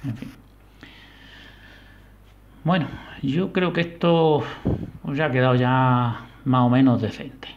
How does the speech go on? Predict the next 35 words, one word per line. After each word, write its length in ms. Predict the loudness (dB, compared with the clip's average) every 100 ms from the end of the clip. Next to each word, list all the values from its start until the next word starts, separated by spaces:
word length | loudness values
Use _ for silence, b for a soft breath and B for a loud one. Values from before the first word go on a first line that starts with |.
| -20 -20 -20 -20 -20 -20
Esto 220 | -20 -14
ya 80 | -12
lo 100 | -12
tenemos 560 | -10 -6 -2 -2 -4
preparado. 480 | -6 -8 -8 -8 -8 -12 -20 -20 -12
Bueno, 200 | -10 -8 -12 -20 -20 B B B B B
y 60 |
ahora 140 | 0 2
vamos 260 | 2 2
a 20 | 0
hacer 100 | 0
otra 280 | 0 -2 -4
cosa. 300 | -6 -10 -14 -20 _ -20 B B B B B
A 160 | -4 0
un 240 | 2 2
tercio 300 | 0 -2 0
del 180 | 2 2
ala 320 | 2 0 -2 -6 -6 -6 -10 -16 -20 B B
vamos 440 | -2 0 0 0 0
a 60 |
marcar 600 | -2 -2 -2 -4 -4 -10 -20 -20 -20 _ _ b b
una 280 | 0 2 2
línea. 460 | 0 -2 -4 -8 -14 -20 B B B B B _ _ -12
El 200 | -10 -4
tercio 380 | -2 -2 0 0
es 140 | 0
donde 240 | 0 0
aproximadamente 600 | 0 0 2 2 2 0
tiene 300 | 0 0 -2
que 80 | -2
ir 100 | -2
el 60 | -2
centro 320 | -2 0 0
de 40 |
gravedad. 400 | 0 2 2 -2